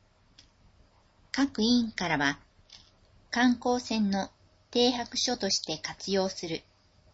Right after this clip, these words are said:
駐車場として整備する、魚釣りができる施設を作る、水産業を中心とした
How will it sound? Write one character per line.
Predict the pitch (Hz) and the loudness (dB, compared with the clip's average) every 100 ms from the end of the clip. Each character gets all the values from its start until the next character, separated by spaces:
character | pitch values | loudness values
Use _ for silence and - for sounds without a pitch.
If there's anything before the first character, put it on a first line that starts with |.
| _ _ _ | _ _ _
駐 | - 269 | 0 0
車 | 269 269 | 2 2
場 | 262 247 | 2 -2
と | 233 233 | -2 -6
し | 220 | -6
て | - 196 - | -4 -6 -6
整 | - - 262 | -20 2 2
備 | 247 175 | 2 -2
す | - | -8
る、 | 147 151 - _ _ _ _ _ _ _ _ | -8 -10 -14 _ _ _ _ _ _ _ _
魚 | - 208 269 285 | -6 6 10 10
釣 | 285 - 190 | 8 -2 -2
り | |
が | 160 | -2
で | 143 151 | -4 -4
き | - 247 | 2 2
る | 214 | 2
施 | - - | 0 0
設 | 262 - | 0 -2
を | 175 | -8
作 | - - - | -6 -8 -8
る、 | 160 151 - _ _ _ _ _ _ _ _ _ _ _ _ _ | -6 -6 -8 _ _ _ _ _ _ _ _ _ _ _ _ _
水 | - - 247 269 | -12 2 6 6
産 | - 285 247 | 8 6 6
業 | 185 170 | 4 0
を | 147 | -2
中 | 151 - 214 | -2 -2 0
心 | - 226 | 2 0
と | 214 220 | 0 -2
し | - | -2
た | 202 190 | 0 -2